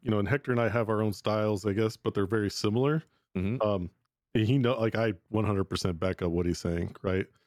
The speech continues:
Speaker 1: Like, everybody's gotta, you know, if we ever make a controversial team decision or a coaching decision for that matter, like, you know, I caught, uh, you know, we catch, we, I'm the whipping boy usually, you know,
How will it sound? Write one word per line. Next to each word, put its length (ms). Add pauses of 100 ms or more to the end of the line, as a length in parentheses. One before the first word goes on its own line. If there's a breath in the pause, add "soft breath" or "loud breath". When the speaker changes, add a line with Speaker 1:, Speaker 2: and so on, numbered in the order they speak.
(260)
Speaker 1:
Like, 160
everybody's 760 (200)
gotta, 240
you 80
know, 80
if 120
we 140
ever 160
make 180
a 40
controversial 560
team 260
decision 580 (460)
or 80
a 40
coaching 420
decision 380
for 140
that 200
matter, 420 (500)
like, 200 (120)
you 100
know, 100
I 120
caught, 280 (280)
uh, 100
you 100
know, 100
we 100
catch, 220
we, 200 (540)
I'm 160
the 60
whipping 360
boy 280
usually, 460
you 80
know, 240